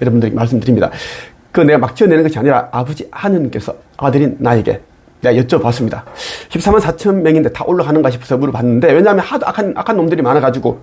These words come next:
빛의 일꾼으로 보이는 놈들이 자꾸 나한테 조롱하고 멸시하고 핍박하는데, 그들도 올라가나 싶어 물어보니까 아버지께서는 절대 아,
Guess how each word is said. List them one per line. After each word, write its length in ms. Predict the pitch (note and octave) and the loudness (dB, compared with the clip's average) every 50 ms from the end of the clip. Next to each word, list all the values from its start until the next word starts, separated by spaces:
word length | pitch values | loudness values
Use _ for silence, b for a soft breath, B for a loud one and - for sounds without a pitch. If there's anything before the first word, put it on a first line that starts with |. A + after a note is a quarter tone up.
| - - | -16 -8
빛의 300 | - G#3+ G3 - F#3 F3 | -8 -6 -2 0 -2 -2
일꾼으로 320 | E3+ - F#3+ G3 F#3 F3+ | 0 0 0 2 2 2
보이는 240 | F3+ - D3 D3 C3+ | 2 2 2 4 4
놈들이 200 | C3 C#3 C#3+ - | 4 4 2 2
자꾸 300 | - - - A3+ - C#4+ | -4 -6 -10 -6 -2 0
나한테 340 | E3+ D3 C#3+ C#3 D#3+ B2 A2+ B B B B B B B B | 2 2 2 2 0 0 -2 B B B B B B B B
조롱하고 360 | - - C#3 C#3+ C#3+ D#3+ C#3+ A#2+ | -2 0 2 4 4 4 2 4
멸시하고 400 | B2 C#3 D3+ D3+ - D3+ B2 A2+ | 4 2 2 2 2 0 0 0
핍박하는데, 720 | - - - E3 D3 A#2+ A#2 B2+ E3+ E3 D3 B2+ A2+ - B B B B B B B B B B | -2 -4 -2 0 0 2 2 2 4 4 4 2 2 0 B B B B B B B B B B
그들도 300 | - C#4+ C#4+ A3 - - | -2 0 0 0 0 0
올라가나 260 | F#3 F3 D#3+ D#3+ D3+ | 0 2 2 2 0
싶어 160 | C3+ - C#3+ | 0 0 0
물어보니까 380 | D#3+ D#3 - C#3 C#3+ - - B2+ | 0 2 2 2 2 2 2 0
아버지께서는 480 | C3 C3 - B2 - D#3+ C#3 C#3+ D3 | 0 -2 -4 -6 -6 -4 -6 -6 -6
절대 340 | - - D#3+ E3 E3 - - | -2 -2 -2 -2 0 -4 -6
아, 160 | A#2 A2 - | -6 -6 -8